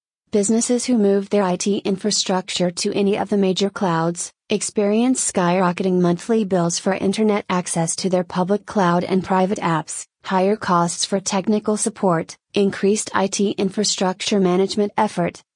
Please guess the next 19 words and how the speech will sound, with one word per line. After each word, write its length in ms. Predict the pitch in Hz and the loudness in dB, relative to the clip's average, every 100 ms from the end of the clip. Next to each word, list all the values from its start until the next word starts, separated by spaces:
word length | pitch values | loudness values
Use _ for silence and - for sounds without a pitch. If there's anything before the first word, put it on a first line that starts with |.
| - | -4
de 80 | |
facto 440 | 180 190 185 - 214 | 0 2 0 0 0
lock-in 380 | 202 175 180 190 | 2 2 0 0
of 100 | 175 | 2
their 180 | 185 | 0
infrastructure 800 | 185 190 190 165 202 185 - 214 | 2 0 -2 -2 -2 -2 -2 -2
due 200 | 202 190 | 2 0
to 160 | 185 190 | 0 0
the 80 | 180 | -2
high 280 | 170 180 | 0 -2
costs 460 | 196 185 170 - - | 0 0 0 -2 -4
of 140 | 190 | -4
data 280 | 175 185 190 | 0 0 0
transfer, 640 | 208 202 190 175 170 165 160 _ - | 0 0 0 0 -2 -2 -4 _ 0
and 200 | 196 180 | 0 2
growing 340 | 185 185 208 | 2 2 2
data 260 | 208 185 196 | 2 0 -2
privacy 560 | - 190 185 175 202 | -2 0 0 0 0
concerns, 800 | 196 214 208 202 170 160 175 - | 0 0 0 2 2 2 0 -2